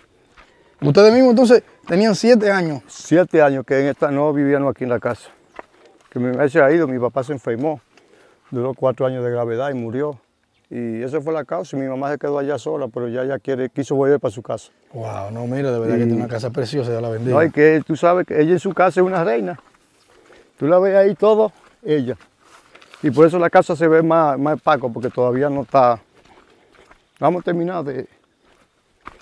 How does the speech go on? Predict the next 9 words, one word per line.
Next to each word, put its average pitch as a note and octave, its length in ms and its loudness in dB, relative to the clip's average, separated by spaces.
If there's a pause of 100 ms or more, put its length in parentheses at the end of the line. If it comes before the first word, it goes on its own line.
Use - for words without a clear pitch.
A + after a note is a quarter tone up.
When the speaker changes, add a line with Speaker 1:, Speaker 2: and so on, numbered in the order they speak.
(340)
Speaker 2:
de B2+ 80 -8
arreglarla C3 380 0
como C3 260 -8
va. D3+ 140 -10 (1500)
Pero C3 140 -2
tenía C#3 260 -4
siete D#3 280 -2
años D#3+ 160 0
abandonada. C#3 560 -6